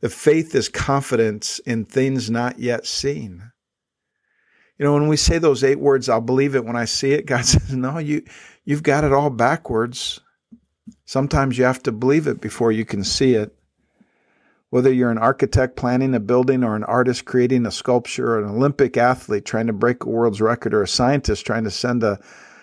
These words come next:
a woman to the moon. W-, Wernher von Braun, the father of the space age who built the Atlas rocket and the Saturn rockets that sent people to the moon, once said, "There's never been any significant achievement in human history that was not accompanied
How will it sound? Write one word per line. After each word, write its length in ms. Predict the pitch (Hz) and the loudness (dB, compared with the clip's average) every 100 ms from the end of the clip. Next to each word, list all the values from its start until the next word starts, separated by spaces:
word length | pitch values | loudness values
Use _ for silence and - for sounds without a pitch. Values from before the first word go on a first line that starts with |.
| _ 117 | _ 0
a 180 | 107 | 2
woman 340 | 113 127 143 131 | 4 4 2 0
to 120 | 131 | 0
the 140 | 110 107 | 0 0
moon. 460 | 131 180 117 95 | -2 -4 -6 -8
W-, 240 | 107 139 139 | -6 -6 0
Wernher 360 | 143 156 175 | 2 4 2
von 380 | 131 123 127 123 | 2 4 4 0
Braun, 480 | 113 127 143 123 104 | 2 2 4 2 0
the 100 | 98 | -2
father 400 | - 120 131 135 | 2 2 4 2
of 120 | 113 | 0
the 80 | 107 | -6
space 440 | - 127 131 - | -2 0 2 2
age 240 | 135 131 - | 0 0 -2
who 80 | |
built 320 | 107 127 127 131 | -2 0 0 2
the 140 | 117 | 2
Atlas 400 | 120 123 117 - | 2 -2 -6 0
rocket 360 | 117 120 143 123 | 2 2 -2 -4
and 120 | 104 | -4
the 40 | |
Saturn 420 | - 120 120 123 120 | 0 2 2 2 0
rockets 480 | 120 120 135 - | 0 0 -6 -6
that 80 | 113 | -8
sent 320 | - 135 127 - - - - - | -4 -2 -4 -8 -20 -20 -20 -8
people 280 | - 147 139 | 0 2 2
to 160 | 131 123 | 0 0
the 100 | 117 | 2
moon, 300 | 127 143 131 | 2 2 2
once 180 | 123 - | 0 2
said, 200 | 127 135 | 2 4
"There's 240 | 127 127 | 2 2
never 420 | 139 147 170 185 | 2 4 4 4
been 320 | 156 139 131 - | 2 0 0 0
any 300 | 147 175 175 | 2 2 2
significant 960 | - 135 113 127 139 - 156 - 143 - | 2 0 0 0 0 0 -2 0 -2 -2
achievement 640 | - - 139 135 139 131 | -4 0 0 2 0 -2
in 140 | 113 107 | -2 0
human 340 | 123 139 135 | 2 2 2
history 380 | 123 110 - 101 | 2 0 0 0
that 120 | 98 | 0
was 200 | 101 95 | -2 -2
not 180 | 113 113 | 0 0
accompanied 640 | 107 - 104 98 101 92 | -2 -4 -6 -6 -8 -12